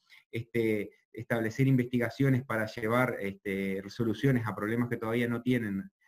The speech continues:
una resolución establecida, pero también que esto derrame de alguna forma para la mejora de la sociedad y transformar la sociedad, este, en, en, en algo más justo y, y que de esa forma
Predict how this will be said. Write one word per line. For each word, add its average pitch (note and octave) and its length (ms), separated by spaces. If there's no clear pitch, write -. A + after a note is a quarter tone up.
una A2+ 240
resolución A2 500
establecida, B2+ 760
pero B2+ 140
también B2+ 340
que C3+ 120
esto C#3+ 380
derrame B2 580
de A2 60
alguna B2 260
forma B2 300
para A2 220
la G2 100
mejora G#2 320
de A2 60
la A2 80
sociedad A2 400
y A#2+ 80
transformar G#2+ 400
la G#2+ 80
sociedad, G#2 500
este, G2+ 760
en, G#2+ 240
en, G2 460
en G#2 140
algo G#2+ 200
más A2 160
justo C3+ 580
y, G2+ 420
y G2+ 120
que - 80
de G#2+ 60
esa A#2+ 140
forma B2 440